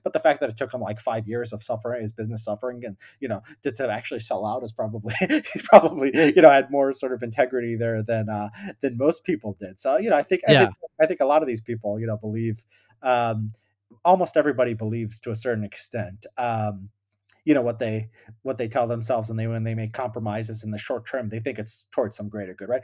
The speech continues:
Speaker 1: They, they convince themselves there's gonna be some kind of woke reign of terror, so Trump is the only thing, you know, holding it back. I, you know, I don't buy that. But even if, if you, if you see Trump as a horrible person, you could still, you know, you could see how somebody would justify, uh, supporting him.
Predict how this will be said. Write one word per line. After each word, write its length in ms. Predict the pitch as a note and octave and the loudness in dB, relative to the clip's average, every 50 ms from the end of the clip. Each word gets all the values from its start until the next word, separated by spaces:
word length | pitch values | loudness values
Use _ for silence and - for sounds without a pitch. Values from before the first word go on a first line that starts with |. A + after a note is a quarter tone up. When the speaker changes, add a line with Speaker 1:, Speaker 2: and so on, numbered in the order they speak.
| - G3 - | -8 0 2
Speaker 1:
They, 140 | E3 D3+ | 4 4
they 160 | B2+ A2 C#3 B2+ | 4 2 -2 -2
convince 340 | - C#3 B2+ B2 A#2+ A#2 | -2 -4 -4 -4 -6 -6
themselves 360 | - B2 A2+ - C3 B2 G#2+ A#2+ | -8 -10 -6 -2 -2 -2 0 -2
there's 160 | A#2+ A2 A2 | -4 -4 -4
gonna 160 | - B2 A#2 | -4 -4 -4
be 100 | G#2+ A2+ | -4 -6
some 160 | A2 - A#2 | -8 -8 -10
kind 220 | G#2+ - B2 A#2 G#2+ | -10 -10 -8 -8 -8
of 100 | A2 - | -6 -6
woke 260 | A2+ G#2+ A2 A2 - | -6 -6 -6 -8 -8
reign 160 | A2 G#2+ G#2 | -10 -10 -10
of 120 | G#2 - | -10 -10
terror, 460 | - - D#3 D3 C#3 B2+ B2 A#2+ A#2 A2 - - - | 0 4 4 4 4 2 0 -4 -6 -10 -14 -20 -16
so 160 | - - C3+ | -6 -4 -4
Trump 280 | B2+ - - C#3+ C3+ C3 | 0 4 4 4 4 2
is 120 | B2 A2+ | -2 -6
the 100 | A2 A#2 | -4 -4
only 220 | A#2 A2 A2+ A#2 G#2+ | -4 -4 -4 -4 -4
thing, 340 | A2 C3 B2 A2+ G#2 F#2+ F#2 _ - - - _ - | -4 -4 -2 -2 -4 -6 -8 _ -20 -20 -16 _ -2
you 80 | C3 | -2
know, 40 | B2 | 0
holding 360 | A2 - B2 A2+ G#2 A2+ G2 | 2 2 0 0 0 -4 -8
it 120 | F#2+ F#2 - | -8 -6 -6
back. 280 | B2 A2+ G2+ G#2 - | -4 -4 -4 -6 -6
I, 260 | A2 G#2 G#2+ A2+ A2 - - | -6 -6 -6 -6 -8 -8 -8
you 80 | C3 | -6
know, 80 | A#2+ G#2+ | -4 -2
I 100 | A#2 C3 | -2 -2
don't 180 | B2 A2 A2 | -2 -2 0
buy 220 | A2 C#3 B2+ B2+ A#2+ | 0 2 2 2 0
that. 260 | G#2 G#2 G2 G#2 - _ | -2 -4 -8 -8 -10 _
But 100 | - A#2 | -8 -6
even 260 | D3+ D3+ C#3+ B2+ B2 | -4 -4 -4 -6 -6
if, 200 | A#2 A2 A2 _ _ - | -10 -12 -14 _ _ -18
if 200 | A2+ A#2+ A2+ A#2 | -16 -16 -12 -10
you, 220 | A#2+ A#2 G#2+ G#2+ - _ _ _ _ - | -8 -8 -8 -10 -12 _ _ _ _ -6
if 120 | C#3 B2 | -6 -6
you 80 | B2+ B2 | -6 -8
see 160 | A2+ - - | -8 -6 -8
Trump 220 | G#2+ - B2+ A#2+ G#2+ | -4 -4 -4 -4 -2
as 80 | G#2+ | -2
a 60 | A2 | -4
horrible 300 | A2 B2+ A#2+ A2+ A2 A2+ | -2 -2 -4 -4 -6 -8
person, 360 | G#2+ - B2+ A#2+ A2+ - G2 G2 | -6 -4 -4 -4 -4 -8 -12 -14
you 80 | G#2 | -12
could 120 | - A2 - | -12 -14 -10
still, 300 | - - A2+ G2 F#2+ F#2+ | -8 -6 -6 -6 -6 -10
you 80 | G2 | -14
know, 80 | F#2+ F#2+ | -16 -16
you 80 | G2+ | -18
could 140 | G#2+ - A2 | -18 -18 -14
see 100 | - A#2 | -14 -12
how 140 | G#2 F#2+ G2 | -12 -12 -12
somebody 300 | - - G#2+ G2 F#2 G2 | -10 -10 -10 -10 -10 -12
would 140 | G2 G2 - _ _ _ _ _ | -14 -16 -18 _ _ _ _ _
justify, 520 | - B2 A2 - - A2 G#2+ G2 G2+ G2 G2 | -8 -8 -6 -6 -8 -8 -8 -8 -8 -8 -10
uh, 120 | F#2+ F2+ | -12 -12
supporting 420 | - - G#2+ G#2 - G#2 G2+ A2 G#2 | -14 -14 -12 -8 -6 -6 -6 -6 -8
him. 180 | G2 F#2+ G#2 | -10 -12 -16